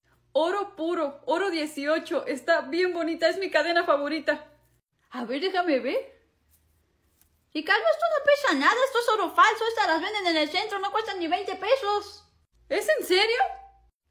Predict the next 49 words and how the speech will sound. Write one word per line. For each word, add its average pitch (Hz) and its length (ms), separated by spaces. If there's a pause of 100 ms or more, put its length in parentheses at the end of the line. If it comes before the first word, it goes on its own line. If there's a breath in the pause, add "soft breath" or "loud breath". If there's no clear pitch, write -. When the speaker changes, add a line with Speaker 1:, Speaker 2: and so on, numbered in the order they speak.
(140)
Speaker 2:
Te 330 100
estafaron, 349 880
Ricardo, 370 440
pero 330 180
serás 370 320
tonto, 415 300
dime 453 220
quién 427 180
te 403 60 (100)
hizo 392 120
esto 381 160
ahora 320 120
mismo 349 260
que 302 80
voy 320 160
a 381 80
ir 349 60
contra 285 440
él. 339 280 (300)
Speaker 1:
Es 370 160
una 427 200
viejita 370 400
que 403 100
se 320 100
llama 359 240
Panchita 370 420
que 339 100
tiene 392 240
su 381 120
negocio 349 340
aquí 349 140
a 359 60
la 370 120
vuelta. 359 400 (600 soft breath)
Speaker 2:
Pues 403 180
ahora 440 280
mismo 403 180
va 403 60
a 392 40
ver 415 120
esa 403 180
Panchita. 294 460
Panchita. - 440 (120)
Ah, 285 280
caray, 214 360
ese 220 140
negocio 208 360
es 202 60
mío. 190 240